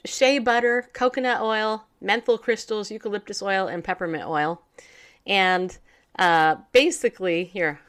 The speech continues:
I'm gonna take off the cap so you can see it. You can't smell it, but you can see it. See? That's what it looks like. Oh my gosh, isn't that beautiful? It smells like <clears throat> eucalyptus and, um, men-, uh, peppermint.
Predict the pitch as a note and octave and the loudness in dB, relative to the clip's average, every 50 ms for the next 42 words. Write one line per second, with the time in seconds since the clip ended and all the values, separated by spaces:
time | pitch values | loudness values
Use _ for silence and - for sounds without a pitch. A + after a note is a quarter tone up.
0 | _ - - F3 F#3 E3+ - - E3+ D#3 E3 D#3+ - - - - E3 D3 - - | _ -16 -12 -10 -10 -8 -6 -6 -4 -2 -2 -4 -4 -6 -6 -4 -4 -4 -4 -6
1 | - E3+ - - D#3+ - - F3 D#3+ D3+ - - - - - F#3+ - - B3+ A#3+ | -10 -14 -14 -12 -14 -10 -6 -2 -2 -2 -2 -2 -6 -10 -12 -4 0 2 2 2
2 | - - - G#3 G3 F3 D#3 C3+ - - - D#3 C#3+ F3+ - F#3 D#3 - - F#3 | 2 0 -2 0 0 0 0 0 -2 -6 -8 -8 -8 -6 -6 -8 -8 -4 -2 0
3 | D#3 D3 - - - - F#3+ F#3 F#3+ F#3+ - F3 E3 - G3 - C3+ D#3+ E3 - | 0 0 0 -4 -6 -4 -2 -2 -2 -2 -4 -6 -4 -2 -2 0 0 0 -2 -2
4 | - - D3+ D3 D3+ D3 - - _ - - - - G#3 G3 G3 G3 G3 F#3 - | -2 -2 0 0 -2 -2 -6 -14 _ -20 -18 -16 -16 -16 -16 -14 -14 -16 -16 -18
5 | - _ - F#3 G#3 A#3 B3+ B3 A#3+ A#3 G#3+ G#3 G3 F#3 F3 - G3+ A3 G#3 G#3+ | -20 _ -6 -4 0 2 2 4 4 2 2 0 -2 -4 -4 -4 -4 -2 -2 -2
6 | F#3 F3+ A3 G#3+ G#3+ - A3+ A3 G#3 - _ - - - - - - - - - | 0 0 0 0 2 2 2 2 0 -2 _ -18 -20 -20 -20 -20 -20 -20 -20 -20
7 | - _ _ _ _ _ _ _ - G#3+ - G#3 - - A#3+ A#3+ B3 C4+ C#4 C4+ | -20 _ _ _ _ _ _ _ -2 0 0 0 -4 -2 2 4 6 8 8 6
8 | A#3+ - A3 A3 G3 F#3+ F3+ - - - - - _ _ - - A3+ A#3+ G3+ F#3+ | 6 4 2 4 4 4 2 0 -6 -20 -20 -20 _ _ -6 -2 0 0 0 0
9 | - - - - _ _ _ - - A3 A#3+ A3+ - G#3 A3 G#3+ - - - G#3 | -4 -10 -16 -20 _ _ _ -12 -6 -6 -4 -4 -2 -2 -2 -2 -4 0 2 2
10 | G#3 G3 - - - - - E3 D#3+ D#3+ D#3+ D#3+ D#3 - - - D#3+ D3 C#3+ D3 | 2 2 -2 -6 -6 -2 0 0 0 0 -2 -4 -6 -6 -4 -2 0 0 0 -2
11 | C#3+ D3 - _ _ _ _ _ - F#3+ F3+ E3+ E3+ D3+ - - D#3 D3 C#3+ C#3+ | -4 -8 -12 _ _ _ _ _ -6 -4 -4 -4 -4 -6 -6 -4 -4 -2 -2 -4
12 | D3 D#3 - _ _ _ _ _ _ _ _ _ _ _ - F#3+ - - A3 - | -6 -10 -16 _ _ _ _ _ _ _ _ _ _ _ -20 -20 -4 -2 -2 -2
13 | - E3+ D3+ C#3+ C#3+ D#3+ - | -2 -4 -4 -4 -6 -6 -8